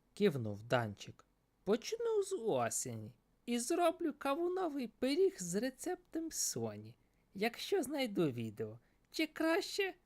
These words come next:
запитаю особисто». Так Данчик зрозумів. Все добре в міру, навіть інтернет. Мораль цієї казки не проблема відпочивати, але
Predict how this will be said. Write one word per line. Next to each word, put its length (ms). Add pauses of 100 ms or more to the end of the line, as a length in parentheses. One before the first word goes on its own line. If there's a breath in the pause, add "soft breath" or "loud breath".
(140)
запитаю 760
особисто». 840 (520)
Так 280
Данчик 500
зрозумів. 680 (480)
Все 480 (380)
добре 380
в 40
міру, 460 (320)
навіть 460
інтернет. 720 (640)
Мораль 360
цієї 480
казки 580 (640)
не 200
проблема 680
відпочивати, 1000 (640)
але 540